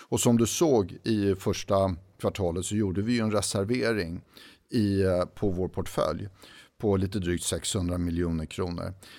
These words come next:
Det var ju inte därför att vi såg lägre inkassering under det första kvartalet, för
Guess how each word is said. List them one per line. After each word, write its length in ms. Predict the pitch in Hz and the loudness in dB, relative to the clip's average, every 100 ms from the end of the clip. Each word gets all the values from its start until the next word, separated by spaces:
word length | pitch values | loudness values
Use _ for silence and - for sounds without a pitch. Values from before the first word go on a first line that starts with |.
| - | -4
Det 120 | 117 | 0
var 120 | 110 147 | 4 4
ju 120 | 156 | 4
inte 200 | - 101 | 0 0
därför 260 | 95 98 | 0 0
att 140 | 101 123 | -2 -2
vi 60 | |
såg 340 | 113 - 92 101 | -2 -4 -6 -4
lägre 600 | 95 95 90 98 92 107 | -2 0 0 -2 -4 -2
inkassering 880 | 120 101 85 87 - 95 85 92 | 0 0 -2 -4 -4 -4 -4 -2
under 180 | 95 90 | -2 -2
det 60 | 90 | -4
första 360 | - 95 80 | -6 -6 -8
kvartalet, 600 | 76 92 - 127 135 76 | -8 -8 -2 -2 -2 -6
för 180 | - 98 | -8 -8